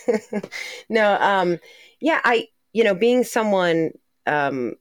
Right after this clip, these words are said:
just of the time, I guess, when I was younger, Star Wars and, um, Indiana Jones were so, <laughs> just so relevant and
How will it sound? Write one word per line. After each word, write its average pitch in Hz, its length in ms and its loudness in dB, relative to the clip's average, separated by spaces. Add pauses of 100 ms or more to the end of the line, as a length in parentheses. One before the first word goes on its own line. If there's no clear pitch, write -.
just 170 300 -4
of 151 120 -2
the 147 80 0
time, 135 520 -2
I 120 120 -2
guess, 127 500 -4
when 160 180 0
I 165 80 0
was 160 160 0
younger, 151 640 0
Star 143 360 -2
Wars 135 540 -4 (100)
and, 123 560 -4 (160)
um, 87 520 -6 (260)
Indiana 143 360 0
Jones 147 420 0
were 135 160 -2
so, 139 600 0 (220)
<laughs> - 580 -10
just - 300 -6
so 175 220 4
relevant 147 720 2
and 131 420 -4